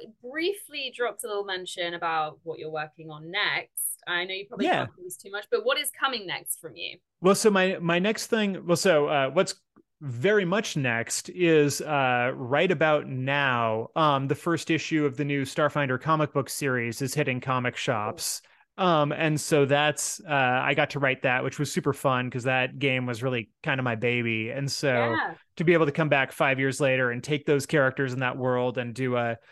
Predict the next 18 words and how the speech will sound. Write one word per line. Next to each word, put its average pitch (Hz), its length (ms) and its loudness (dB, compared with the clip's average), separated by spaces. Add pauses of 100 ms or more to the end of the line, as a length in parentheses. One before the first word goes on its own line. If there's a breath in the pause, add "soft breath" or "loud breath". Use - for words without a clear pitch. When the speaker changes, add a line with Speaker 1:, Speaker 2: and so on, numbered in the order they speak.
(240 soft breath)
Speaker 2:
new 170 160 4
miniseries 139 680 0
set 131 280 -2
there 113 240 0
was 127 200 -4
really 156 280 4
fun. 139 560 -4
So 135 500 2 (380 soft breath)
that's 196 400 0 (100)
what's 165 300 0
immediately 160 480 0
next. 123 460 -6
But 156 180 4
what 165 280 2 (160)
the 147 80 0
next 185 320 -2
big 160 300 -2
thing 120 460 -2